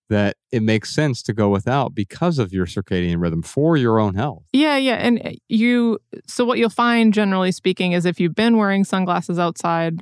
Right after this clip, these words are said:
Speaker 2: most of the time or all of the time, that there's a, an adjustment period where your eyes are, are, they're pretty unhealthy, frankly. They don't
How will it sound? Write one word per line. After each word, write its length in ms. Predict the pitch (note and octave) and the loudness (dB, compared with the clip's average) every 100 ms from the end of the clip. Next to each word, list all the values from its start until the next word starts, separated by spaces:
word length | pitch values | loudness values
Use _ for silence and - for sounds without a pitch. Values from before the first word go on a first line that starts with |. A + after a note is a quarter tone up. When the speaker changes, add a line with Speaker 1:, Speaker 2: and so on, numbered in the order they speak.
| - | -2
Speaker 2:
most 380 | F#3+ F3+ E3+ - | 2 2 0 -4
of 80 | E3+ | -4
the 60 | F3 | -2
time 360 | F#3 E3+ E3 | -2 -2 -2
or 100 | E3+ | 0
all 220 | E3 E3 | 0 -2
of 60 | E3 | -2
the 80 | E3 | -4
time, 360 | E3+ E3 E3+ - - _ | -4 -2 -4 -6 -16 _
that 140 | - F#3 | -2 0
there's 220 | G3 F3 | 2 2
a, 280 | F3 E3 D#3+ | 2 2 0
an 100 | F#3+ | 0
adjustment 540 | F3 E3+ E3+ D#3+ - - | 2 2 -2 -2 -8 -6
period 400 | - - - - | -4 -2 -2 -2
where 140 | - | -2
your 200 | - - | -2 -2
eyes 300 | - F3+ F3 | -2 -2 -2
are, 200 | F3 E3 E3+ A3 _ - | -2 -2 -4 -12 _ -4
are, 100 | G#3 - | -2 -2
they're 80 | |
pretty 280 | C4 - A4+ | -2 0 2
unhealthy, 540 | A3 F3 - D4 - - | 0 -2 -2 -4 -6 -8
frankly. 440 | - - G#3+ - | -8 -8 -6 -4
They 100 | F#3 | -2
don't 380 | E3+ F#3 F#3 - | 0 0 0 -2